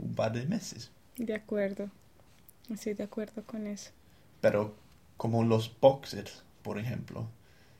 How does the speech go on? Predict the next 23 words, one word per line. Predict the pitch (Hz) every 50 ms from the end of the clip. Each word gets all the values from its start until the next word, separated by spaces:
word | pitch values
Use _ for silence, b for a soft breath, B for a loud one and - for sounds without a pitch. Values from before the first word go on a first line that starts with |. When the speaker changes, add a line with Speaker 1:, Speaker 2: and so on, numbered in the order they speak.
| b b - -
Speaker 1:
es | 113 110
muy | 113 113 131 135 139
de | 160 151
moda, | 135 135 127 117 107 101 120 131 131 - - - - - - - - - - - -
yo | - 110
creo | 107 - - - -
en, | - 151 127 117 117 -
en | - 104 104 107
todo | - 120 120 113 110
el | 110 110
mundo, | 110 110 110 110 101 101 104 110
comprar | - - 104 101 101 - - 110 104 104 - -
boxers | 113 110 107 - - - - 110 110 - - b b b b b b b b b - - - -
de, | - 101 107 - 95 101 92 - -
de | - 95 92
marca, | 98 104 101 98 95 - - - - - - - - - - - - - -
como | - 92 101 92 95 95 -
Calvin | - - 101 82 85 90 92 90 87 87
Klein | - - 113 113 104 87 87 -
o | - - - - -
Armani, | - 85 85 90 92 101 98 95 92 90
algo | - 95 101 101 101
así. | 113 - - 120